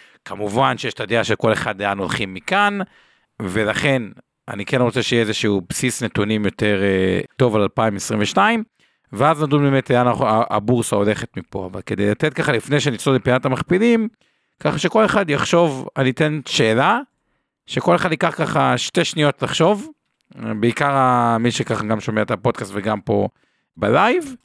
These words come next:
ויגיב. אז אנחנו יודעים שמדינת ישראל כמדינה היא לא ממונפת, היחס חוב תוצר הוא שישים אחוז. אבל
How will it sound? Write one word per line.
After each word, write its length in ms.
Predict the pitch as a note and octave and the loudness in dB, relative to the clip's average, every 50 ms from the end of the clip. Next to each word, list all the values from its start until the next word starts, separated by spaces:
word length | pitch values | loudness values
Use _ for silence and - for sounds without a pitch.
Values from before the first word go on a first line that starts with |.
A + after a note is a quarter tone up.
| _ _ _ _ | _ _ _ _
ויגיב. 420 | - A2 C3 A#2+ G2 F2 E2+ F2 F#2+ | 0 2 2 2 2 -2 -8 -8 -4
אז 100 | G2+ B2+ | -2 -2
אנחנו 180 | D3 - G#3+ | 2 2 2
יודעים 200 | A3 B3 C4 B3 | 4 4 2 0
שמדינת 280 | - - G#3+ G#3 G#3 F#3 | 0 0 2 2 2 0
ישראל 340 | F#3+ - - F#3 E3 F3 F3 - | -2 -2 0 2 2 2 2 0
כמדינה 500 | - C#3 A#2+ A2+ G2 - A#2 B2 D3+ F3 | -2 -2 -2 -4 -4 -4 -2 0 0 2
היא 140 | D#3+ C3+ A2+ | 4 4 6
לא 200 | A2 A#2 B2+ C3 | 6 6 4 4
ממונפת, 640 | B2+ A2 G#2 F#2+ E2 D#2 - - - - _ - | 2 -2 -2 -6 -6 -8 -10 -12 -18 -18 _ -8
היחס 320 | G2 G#2+ B2+ B2+ C3+ - | -4 -4 -4 -4 -6 -6
חוב 140 | - - B2 | -6 -6 -6
תוצר 320 | - - - - - C3+ B2+ | -6 -8 -10 -4 -2 0 0
הוא 260 | A#2 A2+ A2 A2 A2 - - - - - _ _ _ _ | 0 0 -2 -2 -4 -6 -14 -20 -20 -20 _ _ _ _
שישים 480 | - - - A#2 - - - C#3+ B2+ A2+ | -6 -2 0 0 2 2 2 2 2 2
אחוז. 460 | - - - - - - - - _ _ _ _ _ - _ _ _ _ _ _ _ | -2 -2 -6 -10 -12 -14 -18 -20 _ _ _ _ _ -20 _ _ _ _ _ _ _
אבל 340 | C3 C3 B2 C#3+ C3+ G#2+ F#2+ | -2 0 2 2 2 2 0